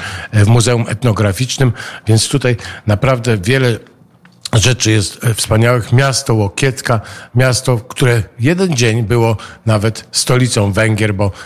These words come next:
k-, król tutaj węgierski, e, przyjechał, a były to takie czasy, że gdzie był król,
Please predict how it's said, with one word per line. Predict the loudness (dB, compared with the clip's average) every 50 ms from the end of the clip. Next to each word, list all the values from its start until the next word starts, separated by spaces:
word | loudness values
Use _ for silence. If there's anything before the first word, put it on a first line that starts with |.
| -20 -20 _ _ _
k-, | -14 -6 -2 0 0 2 0 -2
król | -2 0 2 4 4 4 2 0
tutaj | -2 -2 -2 0 0 0
węgierski, | 0 0 0 0 0 0 0 -2 -2 -2 -4 -6 -6 -10 _ _ _ _ _ _ _ _ _ 0
e, | 2 2 2 2
przyjechał, | 2 0 2 2 2 2 2 2 0 0 0 0 -2 -6 -8 -4
a | -2 0 0
były | 2 2 2 2 2
to | 0 -2 -4
takie | -4 -2 -2 -2 -2
czasy, | 0 0 0 0 -2 -2
że | -2 -4 -4
gdzie | -4 -4 -2 -2 0
był | 2 0 0 0
król, | 0 0 2 2 2